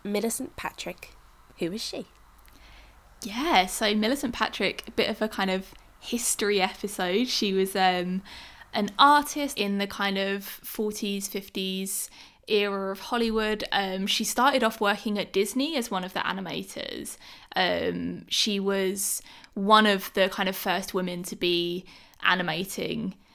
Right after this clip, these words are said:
Speaker 2: at Disney, um, and she worked on Fantasia, the kind of, the big final, like, Chernabog sequence at the end. Um, so kind of already making monsters in her kind of early career,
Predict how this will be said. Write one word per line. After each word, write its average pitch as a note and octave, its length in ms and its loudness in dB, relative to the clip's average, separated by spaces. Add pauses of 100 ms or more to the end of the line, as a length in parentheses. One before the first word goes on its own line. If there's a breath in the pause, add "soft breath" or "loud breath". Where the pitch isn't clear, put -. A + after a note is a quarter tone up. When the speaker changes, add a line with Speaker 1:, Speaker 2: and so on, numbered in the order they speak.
(140 soft breath)
Speaker 2:
at - 220 -2
Disney, - 600 -6
um, F3 360 -2
and - 160 -6
she - 120 -4
worked F3+ 380 -2
on F#3 120 -6
Fantasia, A#3 1000 -2
the F#3 120 -4
kind - 280 -6
of, F#3+ 240 -8
the G3+ 120 -4
big F#3+ 300 0
final, F#3+ 480 -2
like, F#3 360 -2
Chernabog A3+ 840 0
sequence B3 720 -2
at - 140 -6
the G3 120 0
end. A#3 400 4 (120)
Um, G3 560 -2 (440 loud breath)
so G3 300 4
kind G3 240 0
of G3 240 -2 (160 loud breath)
already G#3 640 2 (240 loud breath)
making G3+ 460 4
monsters F#3+ 640 0
in F#3+ 220 0
her G3 160 -4
kind F#3+ 180 -2
of G3 140 -4
early F3+ 240 0
career, F3+ 580 0